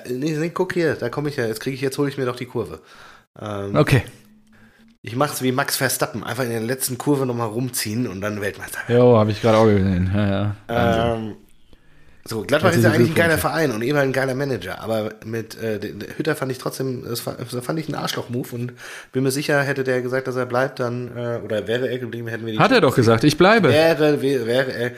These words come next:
Speaker 1: ja, um dann zu sagen, drei Monate später <laughs> oder drei Spiele später zu sagen, dass er geht, also.
Speaker 2: „Ich bleibe.“
Speaker 1: Dann hätten wir zum
Speaker 2: Zitat.
Speaker 1: ersten Mal die Champions League. Und wer
Speaker 2: Adolf
Speaker 1: kam dann in die
Speaker 2: H.
Speaker 1: Champions League? Dann kam V F L Wolfsburg in die Champions League. Und was haben die gerissen? Nichts.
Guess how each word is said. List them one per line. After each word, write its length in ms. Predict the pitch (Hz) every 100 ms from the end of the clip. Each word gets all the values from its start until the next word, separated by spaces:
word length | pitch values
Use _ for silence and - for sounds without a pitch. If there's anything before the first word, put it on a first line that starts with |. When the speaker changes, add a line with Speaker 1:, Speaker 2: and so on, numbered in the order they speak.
| -
Speaker 1:
ja, 220 | - 92 - - _
um 200 | 104 92
dann 220 | 107 127
zu 100 | 127
sagen, 320 | 98 98 78
drei 180 | - 107
Monate 260 | 123 120 113
später 320 | - 127 143
<laughs> 40 | 131
oder 140 | -
drei 220 | - 123
Spiele 240 | 135 147 117
später 280 | 127 139 123
zu 120 | 123
sagen, 180 | 117 113
dass 120 | 107
er 80 | 107
geht, 260 | 104 98
also. 160 | 80 82 120 - - - - - - - -
Speaker 2:
„Ich 160 | 131 131
bleibe.“ 280 | 165 180 165
Speaker 1:
Dann 120 | 135
hätten 300 | 131 175 185
wir 120 | 170
zum 140 | - 151
Speaker 2:
Zitat. 180 | 120
Speaker 1:
ersten 160 | 113 117
Mal 140 | 160
die 100 | 165 143
Champions 240 | 180 165
League. 140 | 151
Und 100 | 151
wer 140 | 143 165
Speaker 2:
Adolf 100 | 113
Speaker 1:
kam 120 | 117
dann 80 | 202
in 60 | 202 107
die 40 |
Speaker 2:
H. 40 |
Speaker 1:
Champions 300 | 92 202 208
League? 80 | 208
Dann 80 | 175
kam 240 | 127 165 165
V 200 | 160 165
F 60 |
L 140 | 147 139
Wolfsburg 300 | 151 202 160
in 60 | 147
die 120 | 139
Champions 260 | 147 156
League. 120 | 165 143
Und 60 |
was 140 | 139 151
haben 100 | 143
die 100 | 147
gerissen? 380 | 151 185 208 -
Nichts. 600 | - 147 190 - - -